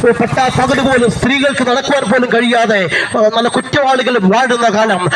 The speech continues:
അവിടെ അറിയപ്പെടുന്ന ഒരു ഭയങ്കര ഒരു, ഒരു വഴി, ഒരു മനുഷ്യനുണ്ടായിരുന്നു.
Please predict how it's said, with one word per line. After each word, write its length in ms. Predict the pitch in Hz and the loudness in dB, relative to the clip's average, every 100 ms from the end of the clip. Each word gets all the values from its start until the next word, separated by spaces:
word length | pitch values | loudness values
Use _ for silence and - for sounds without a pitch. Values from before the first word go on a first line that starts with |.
| - | -2
അവിടെ 140 | 190 240 | 0 0
അറിയപ്പെടുന്ന 540 | 269 269 277 269 269 | 0 0 0 0 0
ഒരു 260 | 262 262 269 226 175 170 165 - - 233 | 0 0 0 0 0 -2 -4 -6 -2 -2
ഭയങ്കര 240 | 269 277 | 0 -2
ഒരു, 160 | 277 277 240 254 240 | -2 0 0 0 2
ഒരു 160 | 254 254 | 0 0
വഴി, 240 | 254 277 | 0 0
ഒരു 320 | 277 226 247 | -2 0 -2
മനുഷ്യനുണ്ടായിരുന്നു. 760 | 277 254 320 269 247 226 214 180 | 0 -2 -2 0 0 0 0 0